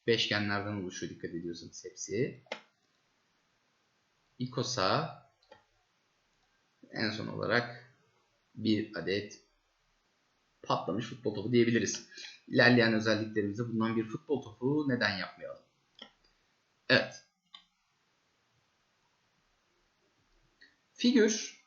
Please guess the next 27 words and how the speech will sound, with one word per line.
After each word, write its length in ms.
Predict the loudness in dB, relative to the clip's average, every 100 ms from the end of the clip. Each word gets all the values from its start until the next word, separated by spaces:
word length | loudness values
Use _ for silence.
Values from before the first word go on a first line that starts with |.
| _ _ _ _
hazır 340 | 2 4 4 2
çizilmiş 560 | 2 2 2 2 0
bir 100 | 0
figürden 720 | -4 -4 2 4 6 4 4
ibaret. 680 | 0 -2 0 2 0 -2 -14 _ -20 -20 _ _
Ee, 540 | 2 4 6 6 2 2
kol 300 | 8 8 8
ve 80 |
eklemleri 520 | 6 6 4 6 8 8
yuvarlaklarla 760 | 8 6 4 2 0 0 0
hazırlanmış, 520 | -4 -10 -10 -8 -6
silindirlerle 640 | -8 -4 0 0 0 -2 -4
hazırlanmış 680 | -6 -10 -12 -12 -10 -8 -6
bir 140 | -6
figür. 340 | -4 -4 -6 -10 -20 _
Sadece 400 | -4 2 2 4
boyut 280 | 6 6 6
ve 40 | 0
segmentimiz 800 | 0 -2 2 0 0 -2 -2
var. 160 | -2 -4 -8 _ -18 -18 -14 0
Ee, 340 | 4 6 6
buna 200 | 6 6
daha 160 | 6 6
sonradan 420 | 4 2 2 0
içeriye 320 | 0 0 0
kemik 380 | 0 0 0 2
ve 300 | 4 4 0